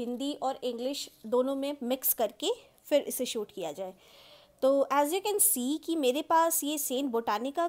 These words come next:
का newly launched range है और ये एक फेस वॉश है और इसका पूरा नाम है Mocha Coffee Face Wash with Coffee, Caffeine and Cocoa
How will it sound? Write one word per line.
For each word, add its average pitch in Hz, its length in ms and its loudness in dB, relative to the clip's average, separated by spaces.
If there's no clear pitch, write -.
का 349 100 2
newly 294 380 0
launched 277 420 -2
range 277 360 0
है 214 200 -4
और 254 180 4
ये 302 120 -2
एक - 200 -6
फेस 285 360 -4
वॉश 339 280 0
है 339 60 0
और 294 80 -2
इसका 285 200 -2
पूरा 294 360 -2
नाम 320 260 -2
है 320 200 -2
Mocha 226 300 -4
Coffee 330 500 4
Face 294 320 -2
Wash 240 240 -2
with - 180 -8
Coffee, 311 340 0
Caffeine - 500 -4
and 466 200 -4
Cocoa 285 360 2